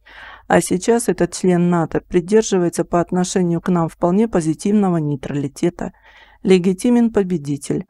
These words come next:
виновен во всём проигравший, ибо зачем же он полез в войну, раз не смог победить? Такова логика противостояния, поэтому наша задача не выяснять, кто и в чём прав или не прав,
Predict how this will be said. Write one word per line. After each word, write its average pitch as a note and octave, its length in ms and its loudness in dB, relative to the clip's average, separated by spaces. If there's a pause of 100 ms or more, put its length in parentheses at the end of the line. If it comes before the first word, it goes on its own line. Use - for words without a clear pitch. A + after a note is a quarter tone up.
(320)
виновен G3+ 500 6
во E3 160 0
всём E3+ 240 0
проигравший, D3 720 -2
ибо F3 300 0
зачем G#3+ 400 2
же A3+ 120 2
он A3+ 140 2
полез A3+ 480 2
в F3 40 -2
войну, F#3 340 4
раз D#3 240 -2
не F3+ 80 0
смог F#3 320 -2
победить? D#3 540 -4 (420)
Такова A#3 300 2
логика F#3 480 2
противостояния, D#3 920 -4
поэтому F3+ 500 2 (340)
наша F3+ 340 2
задача F3+ 480 0
не F3 160 4
выяснять, F3 560 2
кто - 160 -2
и D#3 80 2
в D#3 80 -6
чём E3 240 -2
прав F3+ 320 0
или E3 120 0
не D#3+ 140 0
прав, E3+ 320 0